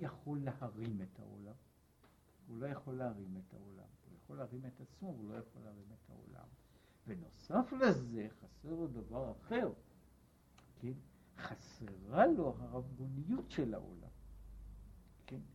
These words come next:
בשבילו באמת אין שום הבדל בין אתרוג, בין אתרוג לתפוח אדמה. כן? הוא מאבד את העניין הזה, את האתרוג, בשבילו אין לו אתרוג, אין לו, אין לו שום דבר אחר.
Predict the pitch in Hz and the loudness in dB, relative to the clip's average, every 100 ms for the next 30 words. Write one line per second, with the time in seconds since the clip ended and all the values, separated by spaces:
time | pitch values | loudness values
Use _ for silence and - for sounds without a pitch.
0 | - - 135 131 - 135 131 147 247 277 | -20 -10 -6 -4 -2 -2 2 4 6 10
1 | 196 143 139 185 - 170 180 - 180 233 | 8 8 4 -2 -4 -4 -4 -4 -6 -4
2 | - 123 147 190 139 117 117 - 120 143 | -4 6 8 8 6 -4 -6 -8 -2 -2
3 | 143 - - - - 143 127 - 127 147 | -2 -10 -18 -10 0 2 2 0 0 0
4 | 147 143 135 - 139 135 127 117 135 151 | -2 -4 -8 -10 -8 -6 -6 -2 4 4
5 | - - - - - - - - - 127 | 2 -16 -20 -20 -20 -20 -20 -20 -8 -6
6 | 131 - - - 233 247 - 139 113 165 | -6 -10 -6 6 8 10 12 12 12 12
7 | 233 220 - 131 120 131 165 156 131 131 | 12 12 6 0 -2 -6 -8 -10 -10 -12
8 | 120 - - - 127 - 123 277 202 123 | -12 -12 -12 -10 -10 4 12 12 12 4
9 | - - - - 123 117 - 127 156 208 | -10 -20 -20 -14 -10 -8 0 2 2 0
10 | - 185 254 175 - - 120 117 127 - | -2 -2 -2 -4 -6 -2 0 -2 -4 -12
11 | 127 160 151 - 160 160 - 165 160 147 | -10 -10 -12 -12 -10 -10 -12 -14 -12 -10
12 | 156 165 165 - 202 | -10 -10 -10 -6 -6